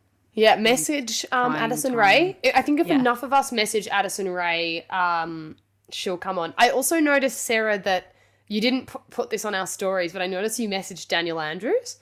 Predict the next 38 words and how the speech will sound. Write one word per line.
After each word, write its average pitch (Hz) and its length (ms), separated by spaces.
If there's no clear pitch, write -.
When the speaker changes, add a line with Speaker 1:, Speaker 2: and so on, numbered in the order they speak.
Speaker 2:
Yeah, 240 220
Speaker 1:
on 190 60
our 180 180
Speaker 2:
I, 240 160
Speaker 1:
podcast. 285 140
Speaker 2:
I 233 260
was 254 220
like, - 200
"He's 311 240
got 247 200
nothing 269 220
else 226 180
to 226 100
do." 175 400
Speaker 1:
<laughs> 349 80
It's - 80
true. 202 260
But 294 100
Speaker 2:
He's 277 100
Speaker 1:
also, 320 280
I 302 80
like 294 300
that 359 100
you 269 220
messaged 262 360
him 240 200
and 233 120
you 226 80
didn't 269 180
tell 226 220
me, 196 260
you 202 60
didn't 214 160
tell 233 120
anyone. 190 340
<laughs> - 20
You 294 60
just - 600